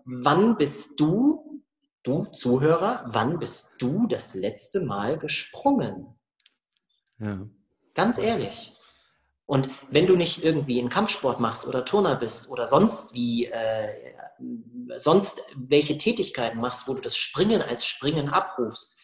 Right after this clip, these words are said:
Speaker 2: wann bist du das letzte Mal aktiv gesprungen?
Speaker 1: Hm.
Speaker 2: Und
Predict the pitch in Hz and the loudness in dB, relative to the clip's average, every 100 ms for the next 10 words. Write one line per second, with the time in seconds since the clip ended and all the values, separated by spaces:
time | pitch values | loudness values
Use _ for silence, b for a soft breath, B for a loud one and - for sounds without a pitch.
0 | b b 110 135 190 - 143 120 - 123 | b b 0 2 2 -2 -6 -8 -4 -4
1 | - - 170 175 196 - - 147 - 170 | -4 -8 -4 -4 -6 -10 -12 -12 -8 -10
2 | 160 - - - 160 123 110 - _ _ | -10 -10 -12 -4 -4 -4 -6 -18 _ _
3 | _ _ _ _ _ _ _ _ 98 98 | _ _ _ _ _ _ _ _ -6 -6
4 | 90 120 113 113 - | -4 -4 -2 -4 -10